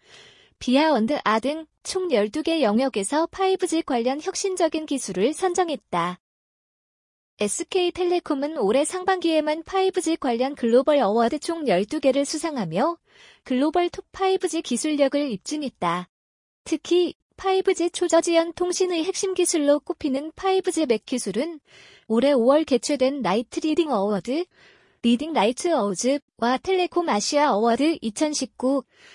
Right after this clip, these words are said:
텔리캄 에이저 어워즈 이천십구, 또 석권하며 십구 년 상반기에만 글로벌 어워드 삼 관왕을 달성했다. 파이브지 맥 기술은 파이브지 시대 데이터 통신의 지름길로 불린다.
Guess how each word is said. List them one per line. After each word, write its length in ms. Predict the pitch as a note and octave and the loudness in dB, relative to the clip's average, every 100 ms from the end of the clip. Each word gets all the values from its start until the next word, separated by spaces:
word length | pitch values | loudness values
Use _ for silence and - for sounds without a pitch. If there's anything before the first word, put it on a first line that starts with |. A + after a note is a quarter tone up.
| - | -20
텔리캄 480 | - F4 D#4+ - F4 | -2 0 0 0 -2
에이저 340 | D#4 G3 A3 C#4+ | 0 -2 2 2
어워즈 340 | G#3 A3+ B3+ | 4 2 0
이천십구, 880 | D#4+ B3 - D#4 D4 B3+ _ B3+ C#4 - _ _ - - _ _ | -2 -2 -2 -2 -2 -6 _ -2 -2 -4 _ _ -20 -20 _ _
또 140 | C#4+ | -6
석권하며 680 | C#4 F#4 F#4 F4 E4+ E4 E4 | -4 -2 0 2 0 0 0
십구 300 | F#4 F4 D#4+ | 0 -4 -4
년 240 | C#4+ D4+ | -2 -4
상반기에만 720 | D#4+ F#4 F#4+ F#4 E4+ D4 C#4 C4+ | -4 -2 -2 0 2 2 0 -2
글로벌 420 | A#3 A#3 C4+ D4 | 4 4 6 4
어워드 420 | A3+ G#3+ A3+ D4 | 4 2 0 -2
삼 220 | D#4 F4+ | -6 -4
관왕을 460 | F4 D#4+ C#4+ C4+ B3+ | 0 0 0 -2 -2
달성했다. 880 | B3 G#3 D4+ C#4 - _ F3 F3 F3 _ _ _ _ _ _ _ _ _ _ _ _ | -2 -2 -2 -2 -6 _ -2 -2 -6 _ _ _ _ _ _ _ _ _ _ _ _
파이브지 480 | - F#4+ F#4+ F#4 D#4 | 0 2 2 0 0
맥 180 | A3 | -2
기술은 440 | - B3 C#4 C4+ D4 | -2 -4 -2 -2 -4
파이브지 500 | - F#4+ F#4+ F4 D#4+ | -2 0 0 0 -2
시대 280 | D#4 E4+ F4 | 0 0 2
데이터 460 | C#4+ C4 B3+ D#4 D#4+ | 2 0 2 -2 -2
통신의 580 | - F4+ F4 D#4 D#4 | -2 -2 -2 -4 -6
지름길로 640 | D#4 C#4 B3+ D4+ D4 C#4 C#4+ | -6 -4 -4 -2 -2 2 2
불린다. 680 | C#4 A3+ A3+ A3 F3 F3 | 2 -2 0 0 0 0